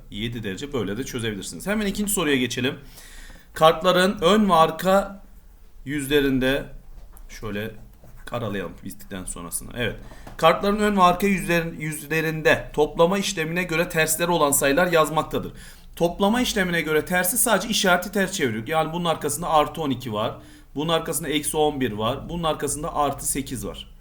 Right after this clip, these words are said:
Doğru mu? Evet. Kartların arka yüzünde yazan sayıların toplamı kaçtır? Toplayalım. On iki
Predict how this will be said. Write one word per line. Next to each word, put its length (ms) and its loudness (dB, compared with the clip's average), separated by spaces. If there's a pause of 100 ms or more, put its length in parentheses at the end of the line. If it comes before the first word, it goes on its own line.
(240)
Doğru 240 4
mu? 140 -12 (480)
Evet. 300 4 (220)
Kartların 420 2
arka 280 4
yüzünde 300 -2
yazan 280 2
sayıların 460 0
toplamı 400 -2
kaçtır? 380 -4
Toplayalım. 480 -4 (240)
On 200 -4
iki 500 -6